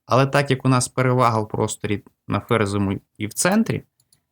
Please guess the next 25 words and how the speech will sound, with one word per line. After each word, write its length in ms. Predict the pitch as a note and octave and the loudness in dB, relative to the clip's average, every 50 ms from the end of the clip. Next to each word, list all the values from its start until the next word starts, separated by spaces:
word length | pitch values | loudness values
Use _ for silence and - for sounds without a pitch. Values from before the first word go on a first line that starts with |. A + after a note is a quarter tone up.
| _ _ _ _ _ _ _ _ - | _ _ _ _ _ _ _ _ -4
то 100 | - A#2+ | 0 2
вони 100 | B2+ C3+ | 4 4
не 120 | C#3+ D3 | 4 4
можуть 320 | D3 C#3 G2+ F#2 F#2+ F2 | 4 2 2 0 -2 -4
захиститись 640 | F2 - F2+ - - F#2 - - A#2+ - G#2 - - | -4 -6 -8 -6 -8 -10 -6 -6 -6 -6 -6 -8 -6
нормально. 420 | F2+ F#2 F2+ F2 F2 F2+ - A2+ - - _ _ _ | -6 -4 -4 -2 -4 -4 -4 -6 -8 -12 _ _ _
Їм 180 | - G2+ G2+ G2+ | -2 -2 0 0
треба 360 | - A#2 A#2 A2 A2 G#2+ - - _ _ _ _ _ _ _ _ _ _ _ _ _ _ _ _ _ _ _ _ _ _ _ | 0 0 -2 -2 -2 -4 -6 -8 _ _ _ _ _ _ _ _ _ _ _ _ _ _ _ _ _ _ _ _ _ _ _
протидію, 600 | - A#2+ A#2 G#2+ - A2+ G2 G#2 A#2 C3+ C3+ A#2 | 0 0 0 2 0 -2 -2 0 2 2 2 2
свою 420 | A2 - - - A2+ A#2 A2+ F#2+ - | 0 -2 -4 -2 0 2 2 0 0
контргру 380 | - - F#2 - F#2+ F#2+ F#2 | -2 -4 -4 -4 -6 -6 -8
створювати. 580 | F2 - - - - F2+ F2 - - - - - - - _ | -10 -10 -10 -8 -6 -6 -6 -6 -8 -12 -16 -20 -20 -20 _
Тобто 260 | _ _ _ - - | _ _ _ -20 -16
тут 160 | - - A#2 | -10 -10 -8
в 40 | - | -8
староіндійці 640 | - - - A#2 A2 G#2+ G#2+ A2 B2+ B2 B2 - - | -8 -4 -2 0 0 0 2 2 0 0 0 -4 -6
ти 100 | - B2 | -2 0
не 80 | A#2 B2 | 2 2
можеш 400 | A#2 G2 F#2 F#2 F2+ - - - - - - - | 2 0 -2 -6 -8 -8 -12 -16 -20 -18 -10 -8
пасивно 420 | A2 G#2 - - D3 D3+ C3+ G#2+ | -6 -4 0 0 0 2 0 0
захищатись 720 | G2 G2+ G2 - - F2+ - A2 G#2+ - - G#2+ - - _ _ _ _ _ _ _ - - - _ _ _ _ _ _ _ _ - | -2 -4 -6 -6 -6 -4 -2 -2 -2 -2 -4 -10 -12 -12 _ _ _ _ _ _ _ -18 -18 -18 _ _ _ _ _ _ _ _ -10
і 40 | G2+ | -8
стояти 400 | - - - A2 A2+ A2 - A2 | -6 -2 2 2 2 2 2 0
на 140 | G#2 G#2 | 0 0
місці. 440 | G2+ F2+ F#2 - - - - - - | 0 -2 -2 -4 -8 -12 -18 -20 -20